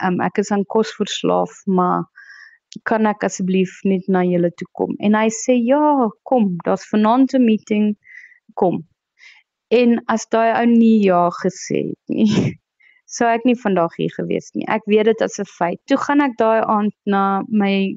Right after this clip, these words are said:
vergadering toe en ek sit saam met al hierdie mans. Hulle het nie 'n klou van, ehm, ehm, eating disorders nie. <laughs> Hulle is almal ouer as ek en hulle is almal alkoholiste, maar hulle het gesien ek is desperaat.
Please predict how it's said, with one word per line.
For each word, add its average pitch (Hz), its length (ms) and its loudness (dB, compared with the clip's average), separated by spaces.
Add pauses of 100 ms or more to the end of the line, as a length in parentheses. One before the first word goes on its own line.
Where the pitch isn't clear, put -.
vergadering 226 580 0
toe 170 100 0
en 165 80 0
ek 170 160 -4
sit 233 220 -4
saam 226 160 -2
met 220 160 0
al 220 140 0
hierdie 226 360 2
mans. 185 420 -4 (360)
Hulle 202 160 2
het 220 120 0
nie 254 140 4
'n 220 160 -2
klou 269 220 2 (140)
van, 185 420 0 (100)
ehm, 170 340 0 (880)
ehm, 170 340 -2
eating 226 340 0
disorders 214 640 2
nie. 233 260 4
<laughs> 240 200 2 (460)
Hulle 202 140 2
is 220 80 -2
almal 240 300 2
ouer 233 300 2
as 233 200 -2
ek 214 300 0 (760)
en 220 140 2
hulle 226 140 4
is 220 140 -4 (520)
almal 247 320 4
alkoholiste, 226 720 0 (480)
maar 196 280 4
hulle 214 180 2
het 214 120 -10
gesien 240 540 0 (140)
ek 190 160 -4
is 170 160 -8
desperaat. 170 720 -4